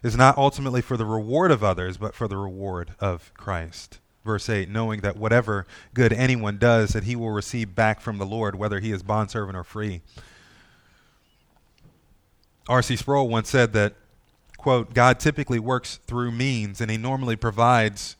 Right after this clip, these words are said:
through the means of our labor." Generally speaking, when we go to work, we go in order to receive wages. We don't usually work for free. At least we try not to. We work in order to put food on our tables, to make sure that we have a roof over our heads,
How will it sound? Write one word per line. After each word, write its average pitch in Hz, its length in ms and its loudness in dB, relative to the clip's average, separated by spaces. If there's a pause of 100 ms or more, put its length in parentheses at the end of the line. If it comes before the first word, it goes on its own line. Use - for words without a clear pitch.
through 110 320 -4
the 107 140 -6
means 110 480 -6
of 104 360 -4
our 98 320 -6
labor." 98 580 -6 (1300)
Generally 131 380 2
speaking, 135 420 -2
when 113 100 -4
we 113 80 -2
go 117 140 2
to 110 60 -2
work, 127 340 0
we 117 80 -2
go 120 220 0
in 110 80 -4
order 113 180 -4
to 113 140 -8
receive 107 340 -6
wages. 104 640 -4 (400)
We 113 80 -6
don't 113 300 -2
usually 104 340 -6
work 101 240 -6
for - 160 -10
free. 95 420 -8 (480)
At - 120 -16
least 101 160 -8
we 98 40 -12
try 107 200 -4
not 110 240 2
to. 82 260 -14 (560)
We 131 80 0
work 139 260 4
in 139 60 0
order 135 180 2
to 131 120 -6
put 123 160 0
food 151 200 0
on 135 120 0
our 110 100 0
tables, 127 440 2
to 120 60 -6
make 123 160 0
sure 139 140 -4
that 127 60 -2
we 123 100 -4
have 117 140 2
a 107 40 0
roof 127 300 -2
over 110 300 0
our 107 80 2
heads, 131 400 2